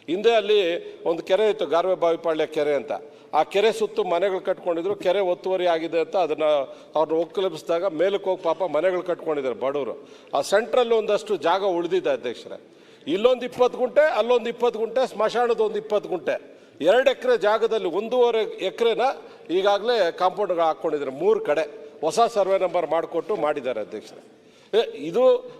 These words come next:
ಅಧಿಕಾರಿಗಳಿಗೆ ಗೊತ್ತು. ಮತ್ತು ಈ ಕೋರ್ಟ್ ಆರ್ಡರ್ಗಳು ಆಗಿರೋಂಥದ್ದು, ಡಿ ಸಿ ಆರ್ಡರ್ ಆಗಿದೆ,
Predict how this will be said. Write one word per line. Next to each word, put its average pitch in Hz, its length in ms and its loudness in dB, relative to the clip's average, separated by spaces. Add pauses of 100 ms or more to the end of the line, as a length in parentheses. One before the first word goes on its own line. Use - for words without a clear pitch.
ಅಧಿಕಾರಿಗಳಿಗೆ 226 640 0
ಗೊತ್ತು. 165 560 0 (220)
ಮತ್ತು 185 200 2
ಈ 196 100 2
ಕೋರ್ಟ್ 294 440 4
ಆರ್ಡರ್ಗಳು 233 440 2
ಆಗಿರೋಂಥದ್ದು, 202 1080 0 (200)
ಡಿ 185 140 -2
ಸಿ 220 140 0
ಆರ್ಡರ್ 208 260 4
ಆಗಿದೆ, 196 680 0